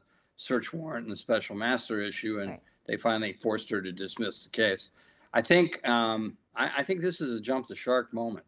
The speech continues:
Speaker 1: I mean,
Speaker 2: Hmm.
Speaker 1: uh, the reality is, no,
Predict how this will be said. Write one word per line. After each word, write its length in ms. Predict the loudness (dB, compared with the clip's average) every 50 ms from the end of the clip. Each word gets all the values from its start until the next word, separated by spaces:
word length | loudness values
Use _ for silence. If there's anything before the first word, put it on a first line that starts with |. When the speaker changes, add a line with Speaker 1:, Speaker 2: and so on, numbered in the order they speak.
| _ -10
Speaker 1:
I 80 | -8
mean, 320 | -6 -6 -6 -6 -8 -8 -10 _ _ _ _ _ _ -14
Speaker 2:
Hmm. 140 | -14 -10 -8
Speaker 1:
uh, 160 | -6 -4 -4
the 80 | -2 2
reality 600 | 2 4 4 4 4 4 4 4 4 2 2 2
is, 480 | 0 0 -2 -4 -6 -8 -10 -12 -20 _ _ _ _ _ _ _ -6
no, 220 | 0 2 2 2